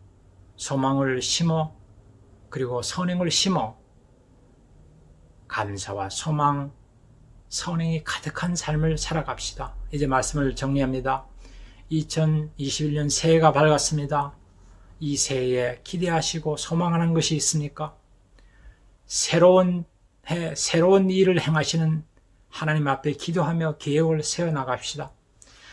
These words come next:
비록 그 결심이 작심삼일이 될지라도,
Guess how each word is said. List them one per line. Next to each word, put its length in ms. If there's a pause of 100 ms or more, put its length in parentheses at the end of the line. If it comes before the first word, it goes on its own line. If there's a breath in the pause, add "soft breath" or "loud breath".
(120)
비록 400
그 280
결심이 1000 (420)
작심삼일이 1080
될지라도, 680